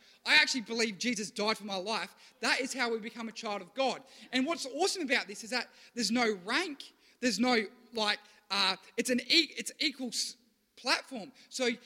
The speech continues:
just because someone's been a Christian for fifty years doesn't mean it, or if, and you just become a Christian tonight,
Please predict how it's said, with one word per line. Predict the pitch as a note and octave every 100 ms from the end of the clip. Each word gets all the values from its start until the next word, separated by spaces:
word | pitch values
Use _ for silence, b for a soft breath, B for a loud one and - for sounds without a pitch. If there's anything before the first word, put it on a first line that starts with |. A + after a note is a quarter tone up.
| B
just | D#4 F4
because | D#4 - D4+
someone's | C#4+ C#4 C4
been | C4+ B3+
a |
Christian | A#3+ C#4 C4+ A3
for | A3
fifty | C4 C4 G#3+
years | B3 C4 A#3 A#3+ - b b _
doesn't | C#4+ C#4 C4
mean | B3+
it, | B3 - _
or | B3 B3
if, | A#3+ -
and | A#3+ B3
you | C#4
just | - A#3+
become | - B3+
a | A#3+
Christian | B3+ A#3
tonight, | A3 A3 B3+ A3